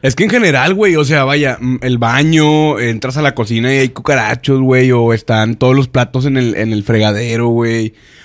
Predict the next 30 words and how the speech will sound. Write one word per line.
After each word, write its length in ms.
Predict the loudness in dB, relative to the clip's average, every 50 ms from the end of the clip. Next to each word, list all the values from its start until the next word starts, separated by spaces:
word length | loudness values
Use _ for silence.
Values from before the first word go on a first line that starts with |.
| -20 _ -6
Ese 100 | -4 -2
tipo 220 | -2 0 2 0 0
de 60 | 2
cosas 240 | 2 0 0 0 0
dices 260 | 0 0 0 0 0
de 140 | 0 -2 -2
que, 100 | -2 -4 -2
güey, 220 | -2 -2 -2 -2
pues 180 | -2 -2 -2 -2
esa 200 | -2 -2 -4 -2
costumbre 460 | -2 -2 -2 0 0 0 2 2 2 2
y 60 | 2
yo 140 | 2 0 0
no. 160 | 0 -2 -2 -2
A 60 | -2
lo 60 | 0
mejor 200 | 0 0 0 -2
la 100 | -2 -2
señora 240 | -2 -2 -2 0 0
dice, 180 | 0 0 -2 -4
"Yo 120 | -2 -2
lavo 300 | 0 0 0 0 0 0
todos 180 | 0 0 2 2
los 120 | 2 0 2
miércoles 440 | 2 0 0 0 -2 -2 -2 0 -2
nada 120 | -2 -2 -2
más 180 | -2 -2 0
los, 260 | 0 -2 -2 -2 -2
los 140 | -2 -4 -2 0
trastes". 420 | 0 0 0 0 0 -2 -2